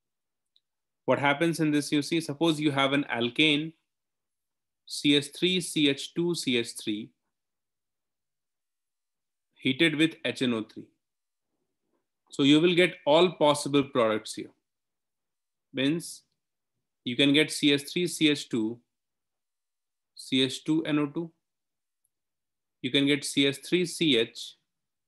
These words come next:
C H three N O two at the second carbon. And it is also possible, because the, we are heating at high temperature, it is also possible that carbon-carbon bonds also break,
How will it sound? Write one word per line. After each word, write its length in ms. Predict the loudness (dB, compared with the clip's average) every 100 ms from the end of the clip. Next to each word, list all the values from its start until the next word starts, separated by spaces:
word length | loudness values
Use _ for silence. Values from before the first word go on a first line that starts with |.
| _ _ _ _ _ _ _ _ _ _ _ _ _ _ _
C 340 | -16 -2 2 2
H 260 | 0 -8 -4
three 440 | 0 2 0 -8 _ _ _ -2
N 140 | 0
O 80 | 0
two 220 | -4 -10 _ _ _ _ _ _ _ _ _ _ _ -8
at 180 | -8 -6
the 80 | -6
second 300 | -4 -2 0
carbon. 420 | 0 -2 -4 -8 _ _ _ _ -2
And 100 | 0
it 100 | 2
is 80 |
also 280 | 2 2 0
possible, 580 | 0 0 0 -4 -4 -4 -10 _ _ -6
because 440 | 2 4 4 0
the, 100 | -2
we 160 | 4 4
are 80 | 4
heating 340 | 0 0 2
at 100 | 0
high 200 | 0 0
temperature, 640 | 0 -4 -6 -6 -6 -6 -10 _ _ _
it 100 | -4
is 80 | 0
also 280 | 0 0 -2
possible 440 | 0 0 0 0
that 200 | 0 -2
carbon-carbon 840 | 0 0 0 0 2 2 2 0 0
bonds 380 | 2 2 0
also 300 | -4 -8 -8
break, 260 | -10 -12